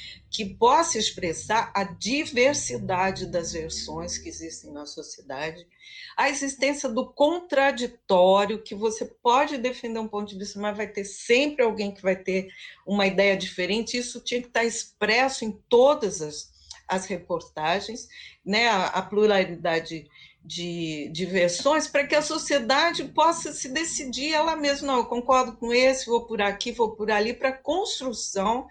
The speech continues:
dessa, da cidadania, como a gente chama. E esse tipo de jornalismo independente, diverso, plural,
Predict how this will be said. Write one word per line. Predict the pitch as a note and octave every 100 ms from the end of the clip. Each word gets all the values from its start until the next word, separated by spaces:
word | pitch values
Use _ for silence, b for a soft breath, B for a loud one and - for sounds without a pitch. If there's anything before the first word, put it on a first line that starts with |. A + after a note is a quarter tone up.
| B B B B -
dessa, | A#3+ B3+ B3+ C4 A#3 A#3 G#3+
da | G#3 A#3+
cidadania, | - G#3+ C#4 B3+ C#4+ A#3+ A#3+ D4+ D4 F3
como | - E3+
a | E3
gente | - -
chama. | - - - G#3
E | G3+
esse | C4 E4 A3+
tipo | C4+ - G#3
de | F#3+
jornalismo | G3+ G3 F3 D#3+ E3+ E3 - _ B B
independente, | G#3+ A3+ A#3+ A3+ G#3 F#3+ G3+ G#3+ G3+ F#3+
diverso, | F#3 F3+ F3 G3 G3+ G3 -
plural, | - F#3 F#3 F#3+ G3 F#3+ F#3+